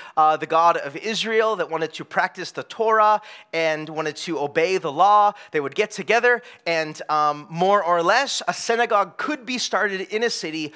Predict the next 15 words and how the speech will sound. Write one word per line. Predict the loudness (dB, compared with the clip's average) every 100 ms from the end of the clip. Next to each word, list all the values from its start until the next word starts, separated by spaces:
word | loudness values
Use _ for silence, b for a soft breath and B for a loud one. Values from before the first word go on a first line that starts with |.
| B -6
but | -4
the | -2
requirement | -4 0 0 0 -2 -4 -6 0
back | 0 0 -6
then | -4 -4 -4
culturally | -4 -4 -4 -6 -4 -6 B B B
was | 2 4 4 -2 -4
that | -4 -4 -8
you |
needed | -10 -6 -6 -8 -14
ten | -12 -10 -8
men | -10 -10
to | -10
do | -6 -4
so. | -4